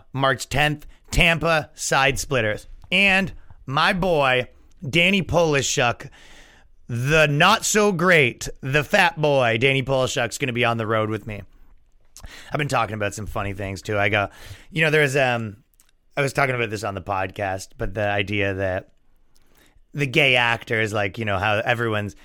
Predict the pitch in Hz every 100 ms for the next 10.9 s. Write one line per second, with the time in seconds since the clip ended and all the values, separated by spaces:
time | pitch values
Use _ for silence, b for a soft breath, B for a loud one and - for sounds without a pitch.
0 | b 143 123 131 156 143 139 139 127 120
1 | 117 110 120 113 107 101 117 101 135 120
2 | 139 127 127 120 - 117 110 107 95 110
3 | 104 101 101 101 113 107 107 104 101 107
4 | 95 - b b b b - _ - 143
5 | 135 123 120 117 113 120 107 104 123 123
6 | 123 - 143 131 120 120 117 117 110 113
7 | 113 101 95 101 101 101 - 104 - -
8 | 143 143 143 123 127 - 123 95 95 120
9 | 110 104 104 120 113 131 123 107 127 117
10 | 110 104 - 120 110 120 107 101